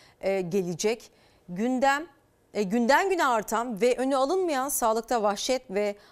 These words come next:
hak kayıpları nedeniyle kamuda hekim kalmayacak dedi. Bu arada bu konuyla alakalı, e, olağanüstü toplanma talebinde bulunan muhalefet partileri pazartesi günü en başta sağlıkta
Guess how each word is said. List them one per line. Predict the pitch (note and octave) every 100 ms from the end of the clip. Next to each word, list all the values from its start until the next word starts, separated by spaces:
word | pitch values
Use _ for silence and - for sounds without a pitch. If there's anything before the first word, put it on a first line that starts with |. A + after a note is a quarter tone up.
| _
hak | - F4+ F#4
kayıpları | - G#3+ F3 F3+ F#3 F3 -
nedeniyle | G3 G3+ G3 F3 E3 A3+ C4
kamuda | B3+ G#3+ F#3+ A3 B3+
hekim | G3+ - G#3 B3+
kalmayacak | - G#3 C4 A3+ F3 F3+ E3+ -
dedi. | F#3 F3 F#3
Bu | G3+ A#4+
arada | A4 C#4 F#3+ F#3+ C4 - - - -
bu | G4
konuyla | G4+ A4+ A4 F#4+ E4
alakalı, | A#3+ A#3+ A#3 B3+ B3 C4+ C#4+ A3 A3 -
e, | G#3 G#3+
olağanüstü | G3+ A3+ B3+ B3+ B3+ - - C4 C4 B3
toplanma | A#3+ A3+ B3 B3 C#4
talebinde | C#4 A3+ F#3 F#3 F3+ E3
bulunan | F3 F3 E3+
muhalefet | F3+ G3+ G3+ G3+ G#3+ -
partileri | - F3 F3 F#3 G#3+
pazartesi | C#4+ A#3 F#3+ C4 C#4+ A3+ F3 E3+
günü | G3+ G#3 F#3+ D4 - - - -
en | C4+ F4+ F4
başta | D4 B3 - A3
sağlıkta | - A3+ A3+ A#3 - C#4